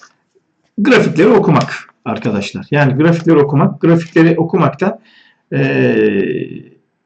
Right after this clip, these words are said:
bakın öyle ya çok insan görüyorum. "Ya ben eğitime gelirsem ba-, başarabilir miyim? Ben eğitime gelirsem yapabilir miyim?" Ya bunlar arkadaşlar gerçekten çok, eee, bir deneyin en azından.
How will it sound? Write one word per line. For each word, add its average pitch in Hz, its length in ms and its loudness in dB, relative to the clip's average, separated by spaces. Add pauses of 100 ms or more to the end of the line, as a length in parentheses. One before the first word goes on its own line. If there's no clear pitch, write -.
(120)
bakın 190 420 2
öyle 175 520 2 (920)
ya 143 240 -8
çok - 280 0
insan 165 380 4
görüyorum. 117 280 2
"Ya 175 200 2
ben 185 220 0
eğitime 165 340 -2
gelirsem 170 380 -4 (140)
ba-, 151 160 -6
başarabilir 147 500 -2
miyim? 127 200 0
Ben 156 100 -6
eğitime 151 300 -6
gelirsem 143 360 -4
yapabilir 139 420 -4
miyim?" 113 220 -4 (420)
Ya - 160 -2
bunlar 226 260 4
arkadaşlar 190 600 0
gerçekten 175 520 0
çok, 196 300 -2 (520)
eee, 143 240 0
bir 196 180 0
deneyin 196 560 4
en 170 140 2
azından. 170 580 0